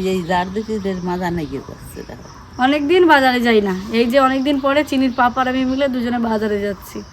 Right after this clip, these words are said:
Speaker 2: তো চলো যাই, টিউ-, চিনি গেছে টিউশন, ওকে রেখে দিয়ে এখন আমরা যাবো আর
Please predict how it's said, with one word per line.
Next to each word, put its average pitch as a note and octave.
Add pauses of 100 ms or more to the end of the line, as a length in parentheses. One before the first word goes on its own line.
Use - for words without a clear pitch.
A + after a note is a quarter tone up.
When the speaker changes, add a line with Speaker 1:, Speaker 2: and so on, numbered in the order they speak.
(540)
Speaker 2:
তো A#3+ (100)
চলো C#4+ (260)
যাই, C#4 (220)
টিউ-, C4+
চিনি D4
গেছে D4
টিউশন, C#4+ (100)
ওকে C4 (100)
রেখে C4+
দিয়ে F4 (460)
এখন A#3+
আমরা C#4 (100)
যাবো B3
আর C#4+